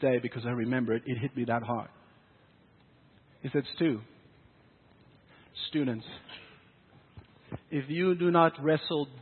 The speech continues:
deeply enough with what Jesus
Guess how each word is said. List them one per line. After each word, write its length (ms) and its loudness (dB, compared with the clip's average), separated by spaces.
deeply 540 -2
enough 320 -2
with 160 -2
what 220 0
Jesus 460 -2